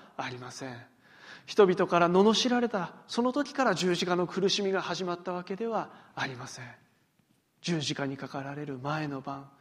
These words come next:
このゲッセマネの園において、イエス様が味わわれたこの痛み、苦しみ、この時から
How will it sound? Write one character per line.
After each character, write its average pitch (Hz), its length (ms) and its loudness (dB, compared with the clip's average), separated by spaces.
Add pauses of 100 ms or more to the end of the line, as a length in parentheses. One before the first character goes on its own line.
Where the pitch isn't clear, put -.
(320)
こ 185 100 2
の 165 100 6
ゲ 170 120 6
ッ 165 40 4
セ 180 180 0
マ 170 120 4
ネ 165 100 0
の 160 120 -2
園 180 300 0
に 160 140 2
お 160 140 0
い 165 80 0
て、 165 300 -8 (480)
イ 190 120 10
エ 180 80 10
ス 185 100 -4
様 170 220 0
が 170 260 -2
味 165 280 0
わ 190 120 -2
わ 208 120 -2
れ 196 100 -6
た 175 240 -6 (280)
こ 190 100 0
の 180 240 0
痛 190 280 0
み、 190 160 -2
苦 190 280 -2
し 190 140 -2
み、 190 140 -4
こ - 180 -12
の 214 120 -6
時 233 300 -12
か 240 160 -6
ら 208 240 -12